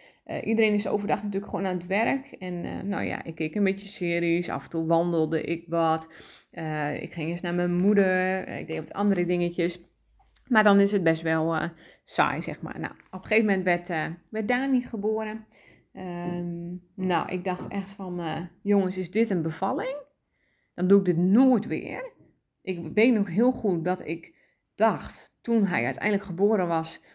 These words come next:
dat ik zei tegen mijn moeder van, "Had je me hier niet voor kunnen waarschuwen? Want dit is echt een hel." <laughs> Ehm, nou ja, weet je, een eerste bevalling is denk ik ook altijd,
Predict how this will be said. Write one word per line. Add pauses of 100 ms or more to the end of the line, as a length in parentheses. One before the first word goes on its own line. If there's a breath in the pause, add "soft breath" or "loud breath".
(120)
dat
ik
zei
tegen
mijn
moeder
van,
"Had
je
me
hier
niet
voor
kunnen
waarschuwen? (260 loud breath)
Want
dit
is
echt
een
hel." (120)
<laughs>
Ehm, (720)
nou
ja,
weet
je,
een
eerste
bevalling
is
denk
ik
ook
altijd,